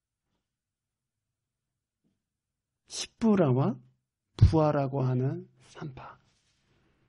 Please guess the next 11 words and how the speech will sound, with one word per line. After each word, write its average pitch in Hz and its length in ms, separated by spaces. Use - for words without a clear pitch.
그게 220 160
무슨 202 280
말이겠습니까? 151 760
하나님께서는 143 1080
이 147 80
산파를 208 760
기억하신다는 127 680
것입니다. - 420
내가 170 640
너희들이 185 800
나를 185 640